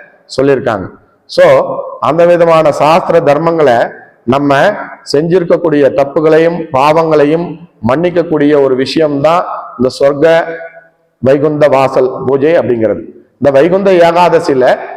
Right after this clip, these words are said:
நாம இந்த மாதிரி செஞ்சக்கூடிய பாவங்களை எல்லாம் பெருமாளை சந்திச்சு, பெருமாளை தரிசனம் பண்ணி, நம்ம எல்லா பாவத்தையும் போக்கின பின்னாடி நம்மளுக்கு வைகுந்த வாசல்ல, அந்த சொர்க்க வாசல்ல நம்ம போறதுக்கு பெருமாள் அனுமதிக்கிறார்.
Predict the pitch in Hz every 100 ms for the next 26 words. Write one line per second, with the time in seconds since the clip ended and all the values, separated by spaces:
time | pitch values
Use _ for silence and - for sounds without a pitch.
0 | - 117 143 156 156 147 147 151 180 180
1 | 156 170 160 151 147 131 135 147 156 151
2 | 139 135 151 170 139 147 151 143 113 123
3 | 135 147 156 175 180 - _ - 127 151
4 | 156 135 127 123 147 131 135 165 180 -
5 | 127 131 131 123 147 151 139 147 - 151
6 | 123 135 147 139 135 131 131 135 - 127
7 | 131 131 123 151 156 139 127 117 117 117
8 | 165 - - - - - 127 127 147 151
9 | 151 151 139 123 120 113 180 214 135 135
10 | 127 139 143 127 160 180 143 147 139 123
11 | 127 135 135 - 95